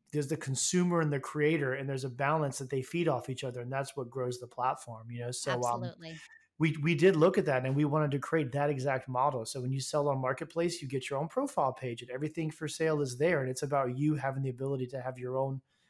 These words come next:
Speaker 1: store that you can say, "Look,
Speaker 2: Mm-hmm.
Speaker 1: here's all my music." Um, the extra element of Noteflight that's different than any other sheet music store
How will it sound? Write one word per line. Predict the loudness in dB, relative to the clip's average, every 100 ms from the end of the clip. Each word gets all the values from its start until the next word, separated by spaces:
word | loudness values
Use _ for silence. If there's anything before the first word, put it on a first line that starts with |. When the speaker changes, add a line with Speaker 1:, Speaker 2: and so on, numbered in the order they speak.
| _ _ _
Speaker 1:
store | -6 -4 0 0 0 -2 -10 -6
that | -6 -4
you | -6
can | -6
say, | -2 2
"Look, | 2 2
Speaker 2:
Mm-hmm. | 2
Speaker 1:
here's | 2 4
all | 4
my | 4 0
music." | 0 0 0 -8 -16 -20 -20 -20 _ _
Um, | -2 0 -2 -6 _ _
the | -2 4
extra | 2 4 2 6
element | 6 6 4
of | 2
Noteflight | 2 2 2 -2 -2
that's | -4 -4
different | -4 -2 -6
than | -4 2
any | 4 4 2
other | 0
sheet | -2 -2 2
music | 2 2 0 -4 _ _
store | -10 -6 -4 -2 -4